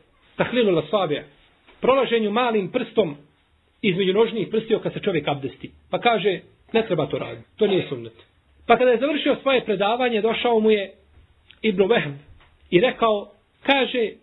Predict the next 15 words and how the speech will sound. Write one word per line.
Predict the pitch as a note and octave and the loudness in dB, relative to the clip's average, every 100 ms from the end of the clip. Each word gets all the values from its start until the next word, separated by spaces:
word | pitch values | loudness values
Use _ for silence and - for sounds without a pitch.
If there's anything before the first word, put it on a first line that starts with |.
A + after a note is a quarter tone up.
| _ _ _ - | _ _ _ -2
„O | A3 | 0
Malik”, | G3 A3 G#3 - | 0 0 -2 0
kaže, | F#3 F#3 | 0 2
„ja | G#3+ A3 | 2 0
sam | F#3 E3+ | -4 -4
čuo | A#3 A3 E3+ - _ _ _ | 0 2 2 -4 _ _ _
hadis | - G3 G#3 - | -2 0 2 0
od | D3+ | -2
poslanika, | D3+ D#3+ F#3+ F#3 - | -2 0 0 -2 -2
sallallahu | D#3 D#3 F#3+ D#3+ | 0 2 2 2
alejhi | D3+ D3 | 0 0
ve | C#3+ | 0
selleme, | G3 G3+ D3 | -2 -2 -2
o | |
tome.” | C#3+ G3 F#3+ | -2 0 0